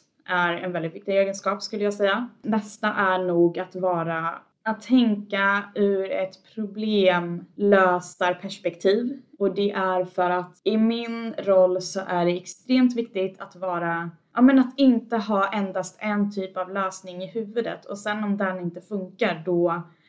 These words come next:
går allt åt skogen. Det kan inte vara så och det är inte möjligt, eh, med mitt jobb. Utan då är det jätteviktigt att, okej, den här, den här lösningen funkar inte. Okej, men då får vi hitta ett annat sätt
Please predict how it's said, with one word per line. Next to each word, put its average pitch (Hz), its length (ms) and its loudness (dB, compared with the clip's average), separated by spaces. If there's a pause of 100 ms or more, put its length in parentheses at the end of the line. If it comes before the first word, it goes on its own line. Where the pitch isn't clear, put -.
(200)
går 190 120 -2
allt 170 260 -2
åt - 160 -18
skogen. 160 600 0
Det 214 100 0
kan 208 360 2
inte 180 280 -4
vara 202 280 0
så 185 260 0
och 170 180 0 (180)
det 180 280 -2 (280)
är 196 180 0
inte 170 220 -6
möjligt, 190 460 -2 (520)
eh, 170 340 0 (100)
med 185 180 -4
mitt 175 160 -8
jobb. 175 200 -2
Utan 196 380 -2
då 214 120 -2
är 214 40 0
det 214 60 0
jätteviktigt 214 640 -4
att, 180 220 -2 (440)
okej, 233 680 4
den 220 180 2
här, 220 420 2
den 226 240 -4
här 208 340 2
lösningen 202 460 -2
funkar 226 360 -2
inte. 214 400 -2
Okej, - 180 -8
men 190 120 -4
då 208 100 2
får 214 160 -8
vi 208 60 2
hitta - 280 -6
ett 185 100 -4
annat 233 280 2
sätt 214 280 -2